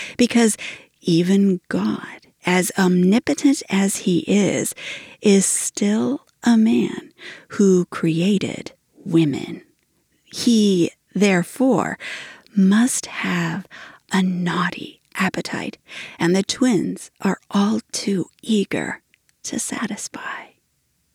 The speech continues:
All right, you guys, there you go. That was the dream that I had on April first. two thousand thirteen. Do I want to turn this into a story?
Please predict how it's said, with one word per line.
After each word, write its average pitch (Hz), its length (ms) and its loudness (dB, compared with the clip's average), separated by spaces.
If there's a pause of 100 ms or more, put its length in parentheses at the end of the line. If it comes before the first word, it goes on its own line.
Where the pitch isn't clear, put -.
(960)
All 202 140 0
right, 185 220 -4
you 180 100 -4
guys, 180 420 -2
there 214 200 4
you 247 200 4
go. 247 200 0
That - 220 -2
was 208 220 -2
the 240 100 2
dream 269 460 4
that 240 260 0
I 233 180 2
had 269 480 -2 (260)
on - 120 2
April 214 340 -4
first. - 600 -8 (220)
two 269 200 0
thousand 226 600 0 (340)
thirteen. 196 1120 -2 (1000)
Do 294 200 6
I 302 80 4
want 247 220 2
to 254 60 0
turn 220 380 0
this 226 300 0
into 196 640 0 (200)
a 196 120 0
story? - 800 -4